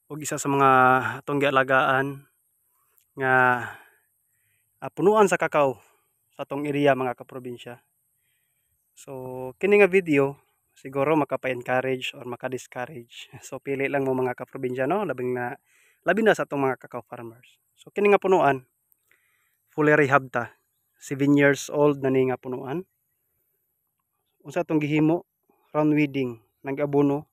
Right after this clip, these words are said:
nag-pruning. So, mao na ni ang result, mga kaprobinsya, after six months. So, sa one three six pattern, ikis tayo.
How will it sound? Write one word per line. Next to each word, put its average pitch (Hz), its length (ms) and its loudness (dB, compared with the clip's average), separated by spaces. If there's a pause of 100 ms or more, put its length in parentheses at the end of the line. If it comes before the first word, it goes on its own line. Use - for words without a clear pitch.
(260)
nag-pruning. 127 800 -4 (880)
So, 139 160 -14
mao 151 80 -4
na 190 80 4
ni 202 80 4
ang 175 80 4
result, 165 320 -2
mga 147 160 -4
kaprobinsya, 135 640 -10 (480)
after 156 400 -4
six - 240 -12
months. 127 480 -14 (1040)
So, 135 560 -4
sa 147 160 -2
one 202 160 6
three 226 160 0
six - 240 -8
pattern, 208 560 -2 (240)
ikis 151 400 -4
tayo. 131 400 -2